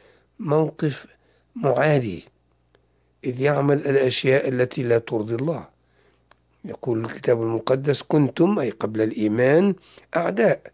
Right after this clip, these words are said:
بالفكر، بالقول، بالأعمال الشريرة." حين تعصى الله الذي يقول: "لا تكذب"، ثم تكذب أنت، أو يقول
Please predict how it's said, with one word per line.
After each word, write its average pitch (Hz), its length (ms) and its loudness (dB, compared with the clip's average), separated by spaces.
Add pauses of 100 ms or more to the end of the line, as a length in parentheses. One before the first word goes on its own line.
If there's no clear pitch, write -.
(320)
بالفكر، 151 640 -2 (280)
بالقول، 147 640 0 (200)
بالأعمال 165 440 2
الشريرة." 196 600 -2 (540)
حين 139 300 0
تعصى 165 360 -2
الله 131 380 2 (640)
الذي 120 300 -2
يقول: 120 340 -2
"لا 110 80 2
تكذب"، 123 580 -2 (260)
ثم 160 220 -2
تكذب - 440 -4
أنت، - 240 -8 (840)
أو 175 360 4
يقول 143 680 4